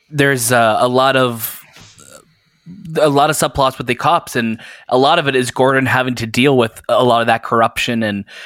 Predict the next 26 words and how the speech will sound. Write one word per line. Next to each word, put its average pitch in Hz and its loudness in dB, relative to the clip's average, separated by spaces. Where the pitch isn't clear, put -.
like, 110 -2
the 117 -4
dirty 120 2
cops 120 0
and, 107 -4
and 120 0
all 117 2
of 107 -4
that. 113 2
And 110 -4
I 110 -2
hope 123 -2
that 120 -2
this 120 0
show 110 0
isn't, 107 -8
isn't 123 -2
afraid 127 0
to, 110 0
um, 95 -2
to 147 2
show 147 4
cops - -2
in 127 0
a 120 2
non, 123 0